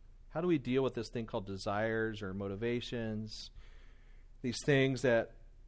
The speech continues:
actually can start off good, and then before you know it, they can turn into sin.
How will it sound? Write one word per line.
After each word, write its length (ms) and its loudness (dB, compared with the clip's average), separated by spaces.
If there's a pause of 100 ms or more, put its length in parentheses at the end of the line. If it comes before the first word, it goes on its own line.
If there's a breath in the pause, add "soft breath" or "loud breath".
actually 300 2
can 180 0
start 360 4
off 260 6
good, 400 6
and 100 0
then 80 0
before 320 0
you 140 4
know 260 2
it, 140 2
they 100 0
can 180 -4
turn 300 -4
into 920 -4
sin. 560 -2